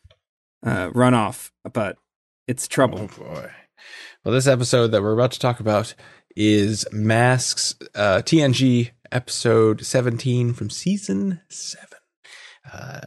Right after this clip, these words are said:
Speaker 2: yeah, this one has a lot going on. Before we get into that, though, I want to, to, to visit another favorite segment of Random Trek, and that is Pope Talk.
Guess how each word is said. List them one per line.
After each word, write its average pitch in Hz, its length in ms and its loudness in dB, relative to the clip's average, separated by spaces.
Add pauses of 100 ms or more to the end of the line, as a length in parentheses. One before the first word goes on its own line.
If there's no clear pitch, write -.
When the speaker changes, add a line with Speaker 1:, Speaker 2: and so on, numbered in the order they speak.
(100)
Speaker 2:
yeah, - 380 -16
this - 180 -16
one - 140 -14
has 110 180 -10
a - 60 -6
lot 120 160 0
going 120 240 4
on. 117 200 4
Before 120 200 0
we 160 100 4
get 156 100 4
into 151 140 4
that, 147 160 4
though, 147 120 6
I 123 120 6
want 131 220 4
to, 127 180 2 (840)
to, 110 280 4
to 104 400 2
visit 123 460 2
another 120 340 2
favorite 135 460 0
segment 110 420 0 (260)
of 101 200 -2
Random 113 280 4
Trek, 113 340 0 (240)
and 101 180 -2
that 117 260 4
is 113 280 2 (180)
Pope 175 240 2
Talk. 160 300 2